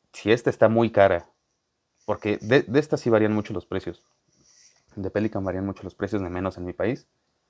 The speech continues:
Pero si esta la encuentras en lo más caro,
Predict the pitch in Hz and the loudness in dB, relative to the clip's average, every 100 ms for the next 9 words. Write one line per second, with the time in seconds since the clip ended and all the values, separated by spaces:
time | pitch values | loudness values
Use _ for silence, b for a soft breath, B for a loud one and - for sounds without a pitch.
0 | _ _ _ _ _ _ _ _ _ _ | _ _ _ _ _ _ _ _ _ _
1 | _ _ _ _ _ - 107 104 147 156 | _ _ _ _ _ -2 0 2 2 4
2 | 143 98 120 117 104 92 87 90 104 - | 2 2 2 2 0 -4 -6 -2 -2 0
3 | - 107 90 - | 4 4 4 -4